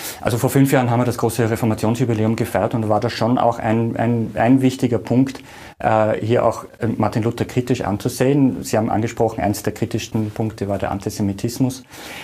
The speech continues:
Ähm, da, da muss man unterscheiden. Das eine ist dieser explizite, offene Antisemitismus in den Spätschriften von Martin Luther, die,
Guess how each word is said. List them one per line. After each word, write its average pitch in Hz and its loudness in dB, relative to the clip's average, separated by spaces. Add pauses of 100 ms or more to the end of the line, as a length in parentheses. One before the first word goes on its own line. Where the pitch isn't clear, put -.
(160)
Ähm, 113 0 (100)
da, 127 2 (720)
da 135 0
muss 135 4
man 139 4
unterscheiden. 135 2
Das 120 2
eine 123 4
ist 120 0
dieser 113 2
explizite, 120 0
offene 120 0
Antisemitismus 107 0
in 107 2
den 101 0
Spätschriften - -2
von 110 -2
Martin 98 -2
Luther, 135 2
die, 110 0